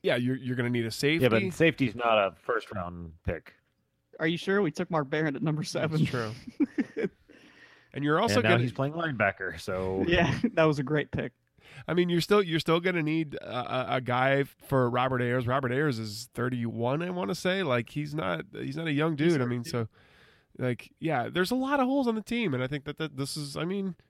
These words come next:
Speaker 1: this is the team that I expected to see it to this point. So I, I don't know. I, I,
Speaker 3: Yep.
Speaker 1: every-, everybody's saying doom and gloom. I, it's fine, guys. We're good. I believe, I still believe in the Bucs, and I believe the Bucs are gonna improve, uh,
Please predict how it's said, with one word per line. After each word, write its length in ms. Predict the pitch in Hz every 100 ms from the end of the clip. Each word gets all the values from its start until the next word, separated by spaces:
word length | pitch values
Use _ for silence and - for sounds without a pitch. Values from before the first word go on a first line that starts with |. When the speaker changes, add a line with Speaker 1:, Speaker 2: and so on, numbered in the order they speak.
| -
Speaker 1:
this 180 | 165 -
is 160 | 240 226
the 100 | 247
team 420 | 277 285 262 247
that 120 | 226
I 100 | 269
expected 420 | 269 - 247 220 139
to 40 |
see 160 | - 131
it 100 | 113
to 80 | 123
this 160 | 117
point. 420 | - 117 110 110 -
So 340 | 120 117 117 - _ _ -
I, 180 | 135 160
I 20 |
don't 120 | 226
know. 240 | 196 196 165
I, 80 | -
I, 20 |
Speaker 3:
Yep. 420 | - 90 196 196 156
Speaker 1:
every-, 60 | - -
everybody's 340 | 202 226 220 -
saying 240 | 202 180
doom 240 | 147 185
and 100 | 175
gloom. 260 | 135 165 160
I, 100 | 147 165 170
it's 220 | 165 160
fine, 440 | - 170 214 202 131
guys. 260 | 110 117
We're 100 | 127
good. 140 | 156 - - - -
I 100 | 165
believe, 320 | 170 208 180
I 80 | 170
still 240 | - 247
believe 300 | 180 156 160
in 60 | 135
the 60 | 113
Bucs, 320 | 117 120 120
and 80 | 120
I 40 |
believe 280 | 117 156 131
the 80 | 110
Bucs 240 | 127 -
are 40 |
gonna 100 | 117 110
improve, 640 | 101 - 127 117 113 - _ _ _ _
uh, 280 | 117 113 110